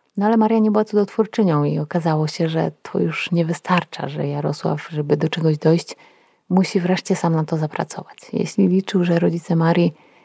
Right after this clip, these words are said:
których sytuacja finansowa była dość stabilna, pomogą młodym się ustawić, no to też się przeliczył. Zresztą prawdopodobnie rodzice Marii nie byliby też w stanie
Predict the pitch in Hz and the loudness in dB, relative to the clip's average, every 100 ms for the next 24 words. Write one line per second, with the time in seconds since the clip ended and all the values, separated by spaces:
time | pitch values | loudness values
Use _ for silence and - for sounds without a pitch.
0 | _ - 185 - 190 185 175 - 175 165 | _ -2 -2 0 -4 0 0 0 -4 0
1 | 180 170 - 170 160 165 156 156 156 - | -2 -2 -2 -2 0 0 0 -2 -4 -10
2 | - 165 156 175 175 160 156 156 - _ | -6 -4 0 2 4 4 2 -4 -16 _
3 | _ _ _ _ _ - 175 170 190 170 | _ _ _ _ _ -2 2 4 2 2
4 | 160 156 156 160 160 160 - 156 - 160 | 0 0 0 0 -2 -4 -4 -6 -6 -6
5 | 156 180 233 233 208 - 170 - 151 151 | -4 2 2 2 0 -2 -4 -2 -2 -2
6 | - 147 147 139 - 151 147 - - - | -2 -2 -2 -6 -2 -2 -2 -6 -20 -20
7 | - _ - 147 147 - 160 151 151 147 | -20 _ -6 -4 -4 -4 -2 0 2 2
8 | 147 151 151 156 151 147 147 151 - - | 0 -4 -2 0 2 4 2 2 0 0
9 | 190 196 208 180 151 160 - - 156 151 | 2 4 2 0 -6 -10 -12 -6 -2 0
10 | 151 | 0